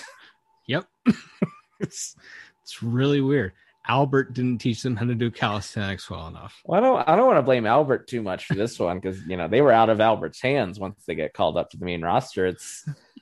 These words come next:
Speaker 1: you know, Dean Malenko and whoever were, whoever were the agents were at the time. Billy Kidman wasn't, uh,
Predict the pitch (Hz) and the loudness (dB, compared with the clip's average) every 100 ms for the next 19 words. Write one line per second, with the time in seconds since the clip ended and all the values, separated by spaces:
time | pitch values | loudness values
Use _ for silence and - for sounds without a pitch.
0 | _ _ - 90 90 - 127 135 110 110 | _ _ -6 -6 -4 -2 0 2 2 2
1 | 139 131 120 120 110 104 113 120 117 107 | 2 2 4 4 2 -2 -2 0 0 0
2 | 104 - - - 131 120 117 117 110 101 | -2 -4 -12 -8 0 2 4 4 2 0
3 | 95 131 113 90 - 95 80 95 90 90 | -2 -2 -4 -8 -6 -6 -6 -6 -6 -6
4 | 95 139 139 101 123 143 113 87 90 - | 0 2 2 2 0 0 -2 -6 -8 -10
5 | 101 - 82 85 87 | -12 -6 -2 -2 -4